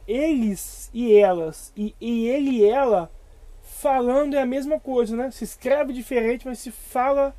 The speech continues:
do mesmo modo. E é assim, felizmente é assim, ou felizmente, né? Em francês, muitas vezes a conjugação de eles,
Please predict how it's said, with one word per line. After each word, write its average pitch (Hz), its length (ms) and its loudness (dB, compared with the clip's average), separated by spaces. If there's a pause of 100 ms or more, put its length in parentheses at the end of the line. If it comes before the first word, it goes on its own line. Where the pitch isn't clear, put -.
(380)
do 196 120 -4
mesmo 233 300 2
modo. 202 440 0 (560)
E 254 220 0
é 262 80 2
assim, 233 380 -2 (300)
felizmente 185 560 -6
é 185 40 2
assim, 190 320 -6
ou 180 100 -4
felizmente, 165 680 -10
né? 254 100 -10 (960)
Em 175 60 -10
francês, 196 600 -2
muitas 226 380 -2
vezes 214 280 4
a 240 80 -2
conjugação 208 840 -4
de 165 440 -10
eles, 254 580 6